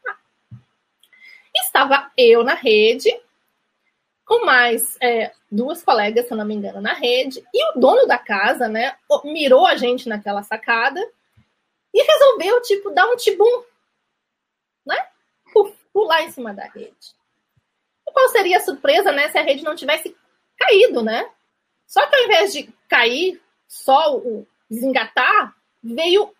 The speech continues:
o concreto da parede junto. Por isso a festa do buraco. Nós criamos um buraco na, na sacada da casa do nosso colega naquele dia.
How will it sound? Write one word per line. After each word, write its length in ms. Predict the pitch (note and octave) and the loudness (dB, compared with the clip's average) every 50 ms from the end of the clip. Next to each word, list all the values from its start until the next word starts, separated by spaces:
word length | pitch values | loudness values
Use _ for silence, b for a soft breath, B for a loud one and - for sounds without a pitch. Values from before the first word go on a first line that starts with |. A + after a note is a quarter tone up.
| _ - | _ -16
o 80 | D#4+ | -16
concreto 480 | D#4+ - G#4 A4+ - C#5+ F#5 E5+ - - | -6 -6 -6 -4 -2 -2 -2 -2 -2 -2
da 120 | B3+ A#3+ | -4 -4
parede 380 | A3+ - A3+ A3 G#3+ A3 A3+ A3 | -2 -2 -2 -2 -2 -4 -4 -10
junto. 380 | G3+ G#3+ G3+ G3 - _ _ _ _ _ _ _ _ _ _ _ | -10 -10 -10 -10 -12 _ _ _ _ _ _ _ _ _ _ _
Por 120 | - C#4 D#4+ | -4 2 2
isso 180 | A4 D5+ - B4 | 2 4 4 0
a 80 | A4+ | 0
festa 260 | - D#4 D4 E4 - C4 | 2 0 0 0 2 2
do 120 | - - | 2 2
buraco. 360 | A3+ A#3+ B3 A#3+ A3+ A3 - _ | 4 2 2 2 2 0 -2 _
Nós 180 | A3+ A#3 A3 - | -8 -8 -8 -6
criamos 520 | - F4+ C#4+ C#4 C#4+ E4+ A4+ B4+ B4 A4 F#4+ | -6 -4 0 2 2 2 4 2 0 0 0
um 100 | F4 D4+ | -2 -2
buraco 360 | D4+ C#4+ C4 A#3+ B3+ C4+ C4 - | 0 -2 0 0 0 -2 -2 -6
na, 240 | C#4 A3+ G#3+ - - | -6 -6 -6 -6 -8
na 100 | G#3+ G#3+ | -12 -12
sacada 480 | - - A3+ A3 - A3+ G#3+ G#3+ A3+ G3 | -8 -8 -10 -6 -2 -2 -2 0 -2 -2
da 140 | G3+ G3 G3 | -4 -4 -6
casa 320 | - G#3+ F#3+ F#3+ G3+ G3+ | -6 -6 -6 -6 -6 -10
do 120 | G3+ G3+ G3 | -14 -14 -16
nosso 240 | F#3 F#3+ - - | -18 -18 -20 -16
colega 380 | - A3 G#3 G3 F#3+ G3+ G#3 G#3 | -10 -10 -8 -8 -8 -10 -10 -12
naquele 320 | G3 G#3 G3+ _ - - | -14 -16 -16 _ -20 -20
dia. 240 | _ _ - - - | _ _ -20 -20 -20